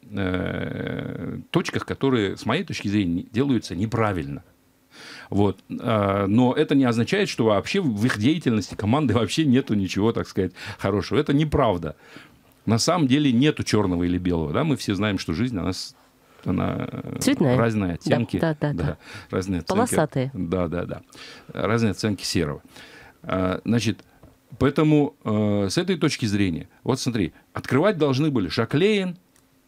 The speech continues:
Speaker 1: Никита Белых
Speaker 2: И Васильев.
Speaker 1: и Васильев. Шаклейн, который положил основу этого путепровода, Никита, который сделал много для того, чтобы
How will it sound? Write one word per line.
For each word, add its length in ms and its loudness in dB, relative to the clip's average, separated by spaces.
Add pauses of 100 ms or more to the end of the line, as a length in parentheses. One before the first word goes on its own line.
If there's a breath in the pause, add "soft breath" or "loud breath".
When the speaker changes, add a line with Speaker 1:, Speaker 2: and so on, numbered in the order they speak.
Speaker 1:
Никита 600 0 (440 soft breath)
Белых 440 2 (360)
Speaker 2:
И 100 0
Васильев. 380 2
Speaker 1:
и 40 2
Васильев. 440 -6 (1800 soft breath)
Шаклейн, 600 0
который 380 0
положил 520 2
основу 500 0
этого 240 -10
путепровода, 640 -6
Никита, 420 -2
который 320 -2
сделал 360 0
много 340 0
для 120 -4
того, 280 -2
чтобы 400 -2